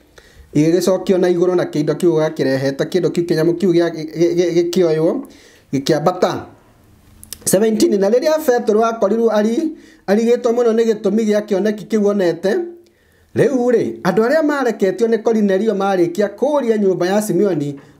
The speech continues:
makĩrũgama kĩhingo-inĩ. O rĩrĩ, indo icio ciacokio,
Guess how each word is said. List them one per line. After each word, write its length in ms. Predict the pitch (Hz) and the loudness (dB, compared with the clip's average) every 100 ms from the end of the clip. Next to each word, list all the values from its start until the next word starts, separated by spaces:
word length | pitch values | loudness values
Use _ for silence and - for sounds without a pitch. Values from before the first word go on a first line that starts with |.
| - | -14
makĩrũgama 560 | - 170 196 202 208 | -2 0 2 2 0
kĩhingo-inĩ. 600 | 202 180 214 180 175 170 - | 0 0 2 0 0 -2 0
O 160 | 196 254 | 0 0
rĩrĩ, 420 | 320 311 220 208 | -2 0 0 0
indo 140 | 220 269 | -2 -2
icio 200 | 269 190 | 0 0
ciacokio, 880 | 202 214 214 170 147 147 165 - | 0 0 0 -2 -2 -2 -2 -2